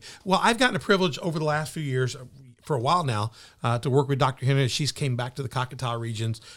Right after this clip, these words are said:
We began to connect with her, and I, I just wanna show, we, we, I, I showed, I showed, let me back up one. I showed her first clinic in twenty twelve, and as she was getting back, twenty eleven, is twenty eleven you said this was?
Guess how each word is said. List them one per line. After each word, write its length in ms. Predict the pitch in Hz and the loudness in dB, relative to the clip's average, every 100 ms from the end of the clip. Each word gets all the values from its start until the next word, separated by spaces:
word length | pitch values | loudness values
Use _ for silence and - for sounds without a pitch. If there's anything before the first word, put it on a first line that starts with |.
| _ | _
We 80 | 139 | -4
began 280 | 131 127 135 | -2 0 -2
to 60 | 123 | -2
connect 380 | - 127 139 | -2 -2 -2
with 140 | 143 123 | -4 -4
her, 320 | 120 107 113 - - - | -2 -2 -4 -8 -20 -8
and 340 | 139 131 127 143 | -2 0 -2 -4
I, 100 | 156 | -6
I 80 | 151 | -4
just 220 | 156 180 | -4 -4
wanna 180 | 196 156 | 0 0
show, 220 | - 175 | 2 0
we, 240 | 139 151 - - - | 2 0 -4 -16 -4
we, 180 | 170 - | -4 0
I, 160 | - - | -2 0
I 60 | 165 | 0
showed, 400 | - 202 190 - 156 | 2 2 2 0 0
I 80 | |
showed, 380 | 160 - 202 196 | 2 4 4 4
let 80 | 175 | 4
me 100 | 170 | 0
back 220 | 135 139 | 2 2
up 80 | 139 | 2
one. 140 | 123 110 - - | -2 -2 -8 -4
I 100 | 170 | -2
showed 280 | - 233 175 | 4 4 8
her 200 | 190 180 | 6 6
first 260 | 190 156 | 2 2
clinic 280 | - 160 151 | 2 2 2
in 100 | 131 | -2
twenty 280 | 143 160 143 | 0 0 0
twelve, 460 | 151 147 139 131 - - - | 2 2 2 0 -6 -20 -8
and 160 | 151 135 | -2 0
as 60 | |
she 160 | 123 165 | 2 0
was 140 | 147 | 0
getting 240 | - 147 139 | 0 0 2
back, 200 | 139 143 | 2 0
twenty 160 | 156 143 | 0 2
eleven, 220 | 139 131 - | 2 0 -6
is 100 | 151 | -10
twenty 240 | 131 185 | -4 -2
eleven 300 | 160 160 170 | 0 0 0
you 80 | 165 | -4
said 180 | 143 170 | -4 -6
this 140 | 156 | -4
was? 240 | 175 170 | -4 -4